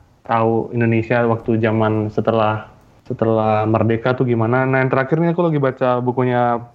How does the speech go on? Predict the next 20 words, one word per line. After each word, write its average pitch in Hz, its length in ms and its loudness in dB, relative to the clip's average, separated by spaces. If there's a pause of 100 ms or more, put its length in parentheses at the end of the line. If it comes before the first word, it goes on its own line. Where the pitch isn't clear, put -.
(480)
Pak 117 160 2
Rosian 123 320 -2
Anwar, 131 460 0
Sejarah 120 340 -2
Kecil, 117 640 -2 (840)
edisi 120 540 0
jilid 117 280 0
tujuh. 127 640 0
Jadi 123 220 0
bener-bener 113 680 2
kayak 107 440 -2 (600)
sejarah 113 540 2
terus 120 300 0
gitu 117 260 0
dari 107 520 0 (500)
pertengahan 107 480 0
tahun 107 280 0
sampai 107 260 0
sekarang 107 560 -2
gitu. 107 320 -2